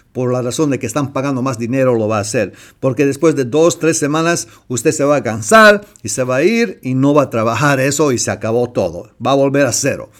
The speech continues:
Lo que usted tiene que encontrar es una cosa, enfocarse, definirse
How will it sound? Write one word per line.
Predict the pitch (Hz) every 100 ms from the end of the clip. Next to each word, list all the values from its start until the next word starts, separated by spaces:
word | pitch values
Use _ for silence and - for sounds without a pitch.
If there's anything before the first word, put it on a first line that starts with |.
| - - _
Lo | 131
que | 143
usted | 139 220
tiene | 220 233 226
que | -
encontrar | 143 127 123 156 139
es | 127
una | 139 135
cosa, | 139 - - -
enfocarse, | 127 117 117 - 151 151 - 101 - - -
definirse | 135 156 - 156 202 214 165